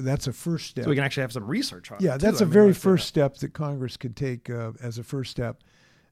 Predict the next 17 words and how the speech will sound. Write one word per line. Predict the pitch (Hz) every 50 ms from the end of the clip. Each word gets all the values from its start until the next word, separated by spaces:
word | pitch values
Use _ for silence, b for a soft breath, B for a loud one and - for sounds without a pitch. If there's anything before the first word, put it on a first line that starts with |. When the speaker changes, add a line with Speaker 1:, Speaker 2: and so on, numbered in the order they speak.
| b
Speaker 1:
uh, | 123 123 123 -
to | - 135
federal, | 117 - - 147 139 135 131 127 120 - _ -
uh, | 120
decriminalization. | 120 113 123 123 117 - 135 123 120 113 110 107 107 104 107 113 110 113 - - 117 110 107 - b b b b b b b b b
So, | - - - 165 151 143 139 139 139
uh, | 135 135 139 135 131 _ _ _ -
uh, | - 131 131 135 131 135 -
yeah, | 190 214 180
I | 147 151
think | - 180 160 151
it's | 147 -
been | - 160 147 143
largely | 139 139 139 131 131 135
a | 123
success. | - - 123 - - 143 135 - - _ _ _ _ _ _ b b b b b b b b b b b
Speaker 2:
And | - 143 147 147 135 139